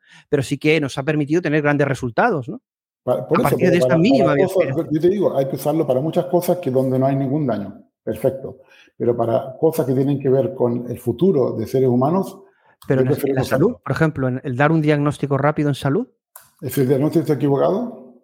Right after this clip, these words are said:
Speaker 2: Por ejemplo, tú sabes que todos estos trabajos que decían que diagnosticaban cáncer mejor que,
Speaker 1: Sí.
Speaker 2: que los seres humanos, eh, eh, no eran correctos porque hicieron la evaluación que les interesaba a ellos, porque la ciencia también tiene problemas de ética.
Speaker 1: Bueno, la, la propia medicina también, ¿no?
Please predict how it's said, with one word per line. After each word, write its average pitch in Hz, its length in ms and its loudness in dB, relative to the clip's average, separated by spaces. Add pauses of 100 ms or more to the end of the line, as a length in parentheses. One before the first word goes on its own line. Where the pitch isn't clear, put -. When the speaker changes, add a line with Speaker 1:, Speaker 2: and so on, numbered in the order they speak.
Speaker 2:
Por 131 120 -2
ejemplo, 151 260 0
tú 135 80 -2
sabes 165 260 4
que 151 100 -4
todos 160 180 2
estos 175 120 0
trabajos 156 340 2
que 143 80 2
decían 135 260 0
que 139 80 -2
diagnosticaban 127 560 0
cáncer 131 300 -2
mejor 127 320 -2
que, 127 220 2 (120)
Speaker 1:
Sí. 180 80 -8 (180)
Speaker 2:
que 127 60 0
los 120 100 2
seres 139 180 2
humanos, 143 400 2
eh, 127 100 0
eh, 127 200 -2
no 131 120 0
eran 131 200 0
correctos 143 420 -2
porque 120 240 -2
hicieron 131 380 0
la 123 60 4
evaluación 123 360 2
que 123 120 -2
les 117 100 2
interesaba 120 480 0
a 131 40 4
ellos, 175 220 0 (240)
porque 160 160 4
la 151 100 2
ciencia 180 280 2
también 156 300 2
tiene 139 160 0
problemas 131 480 0 (360)
de 123 140 2
ética. - 320 -6 (920)
Speaker 1:
Bueno, 143 240 0
la, 117 140 -4
la 117 200 -8
propia 127 220 -4
medicina 131 380 -2
también, 127 320 -6
¿no? - 160 -12